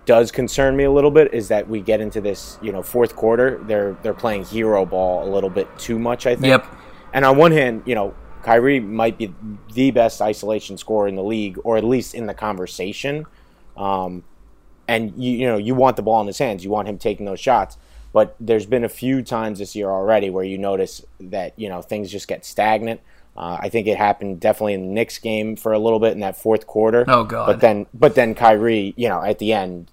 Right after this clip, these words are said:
Speaker 1: he turns into, you know, Kyrie Irving and knocks down, you know, a couple ridiculous shots to win it. Um, so, y-, y-, I mean, you love, you love that part of it.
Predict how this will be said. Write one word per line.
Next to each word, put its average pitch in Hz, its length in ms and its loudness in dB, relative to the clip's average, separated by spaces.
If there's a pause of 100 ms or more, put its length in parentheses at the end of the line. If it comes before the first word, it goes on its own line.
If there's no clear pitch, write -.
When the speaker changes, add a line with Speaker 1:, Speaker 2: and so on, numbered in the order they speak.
(100)
Speaker 1:
he 98 120 -12
turns 95 380 -6
into, 92 500 -4
you 98 140 -6
know, 85 100 -6
Kyrie 92 380 -2
Irving 92 400 -2
and 90 180 -12 (400)
knocks 101 300 -2
down, 92 320 -4
you 107 120 -6
know, 90 120 -6
a 87 40 -6
couple 90 260 -2
ridiculous 92 520 -4
shots 101 500 2
to 101 120 -6
win 107 200 -2
it. 139 200 -2 (600)
Um, 92 380 -6
so, - 140 0
y-, 123 160 0
y-, 107 240 -10
I 117 80 -2
mean, 107 160 -2
you 104 140 0
love, 104 360 2 (100)
you 117 180 -2
love 107 240 2
that 104 200 2
part 120 220 6
of 120 80 0
it. 131 180 0